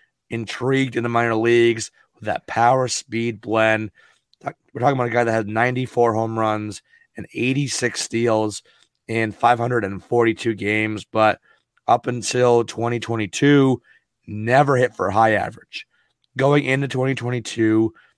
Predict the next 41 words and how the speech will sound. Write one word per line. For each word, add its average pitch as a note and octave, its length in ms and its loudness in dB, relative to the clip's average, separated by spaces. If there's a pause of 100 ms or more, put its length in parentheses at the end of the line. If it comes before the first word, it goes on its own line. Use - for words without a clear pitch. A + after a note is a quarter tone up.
(120)
his A#2+ 360 -4
career C3 320 0
high G#2+ 560 2
for G#2+ 220 -2
batting A2+ 340 2
average G#2+ 220 -4
in G#2 80 -8
the G2+ 120 -10
year A2 300 -6 (500)
was A2 260 -4 (220)
thirty-eight A#2 1080 -2 (400)
in A#2 160 0
the, A2+ 480 0
you A2+ 100 -6
know, G#2+ 200 0
former B2 520 2
New G#2+ 180 -2
York B2+ 220 4 (120)
Penn C3 280 0
League, G#2 360 -2 (320)
back A#2+ 180 2
when A2+ 100 0
it A#2 60 0
was A2 140 0
short - 280 -2
season A2 400 -4
A A#2+ 200 2
ball G#2 300 2
back F#2 280 -4
then. E2 200 -6
And A2 140 -6 (420)
that B2+ 120 2
was D3+ 100 2
only D3 140 4
two - 240 2
thirty-eight C3 520 2
back F#2 140 -4
when G#2+ 100 -8
he A#2 60 -2
was G#2+ 140 -6
nineteen A2 640 -4